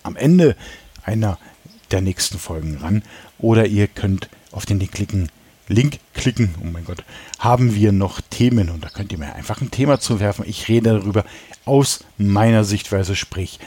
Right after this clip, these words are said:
mit meiner Meinung. Oder ihr schreibt mir einfach eine E-Mail, podcast at sendekasten punkt de. Oder ihr geht in Facebook,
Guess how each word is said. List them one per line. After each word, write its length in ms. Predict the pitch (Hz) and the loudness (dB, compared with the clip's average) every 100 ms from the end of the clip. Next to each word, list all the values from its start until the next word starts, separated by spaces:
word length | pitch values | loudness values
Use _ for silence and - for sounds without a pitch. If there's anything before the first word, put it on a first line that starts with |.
| - | -2
mit 240 | 104 120 - - | 2 2 -2 -12
meiner 380 | 78 76 78 78 | -8 -6 -6 -8
Meinung. 400 | 71 65 65 60 | -8 -8 -10 -8
Oder 200 | - 123 | -2 2
ihr 140 | 113 101 | 4 2
schreibt 240 | - - | -2 -4
mir 80 | - | -6
einfach 160 | - | -2
eine 120 | 98 117 | -2 0
E-Mail, 300 | 107 76 - | 0 -2 -6
podcast 560 | - - - 101 - - 107 | -8 -6 0 0 0 -4 -4
at 160 | - - - - | -4 -8 -20 -10
sendekasten 1040 | 85 87 71 73 - - 85 - - 151 - - - - | -6 -4 -4 -6 -6 -6 -4 -2 0 -2 -2 -20 -18 -4
punkt 300 | 131 123 - - - | 0 0 -4 -18 -18
de. 720 | - 92 110 123 - 98 90 - - - | -12 0 2 2 0 -4 -6 -10 -20 0
Oder 200 | 151 139 | 4 6
ihr 200 | 113 107 | 6 4
geht 200 | 90 - | 0 -4
in 140 | 65 | -6
Facebook, 580 | - 101 101 - 107 - | -4 -2 -2 0 -2 -2